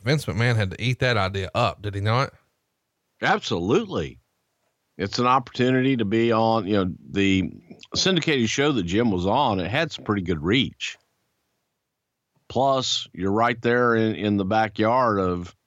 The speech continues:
Speaker 2: Ted Turner's W C W.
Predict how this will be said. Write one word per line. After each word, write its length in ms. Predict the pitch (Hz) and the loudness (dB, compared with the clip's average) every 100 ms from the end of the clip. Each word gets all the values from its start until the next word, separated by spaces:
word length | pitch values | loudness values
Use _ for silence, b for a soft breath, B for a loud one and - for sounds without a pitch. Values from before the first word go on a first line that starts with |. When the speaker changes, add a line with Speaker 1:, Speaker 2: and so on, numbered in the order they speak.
| _ _ _ _ _ | _ _ _ _ _
Speaker 2:
Ted 280 | 127 120 104 | 0 0 0
Turner's 400 | 127 127 113 92 | 0 2 0 -2
W 340 | 113 123 107 | 0 0 -2
C 280 | 104 127 127 | -4 0 0
W. 560 | 107 127 143 123 127 | 0 0 2 2 0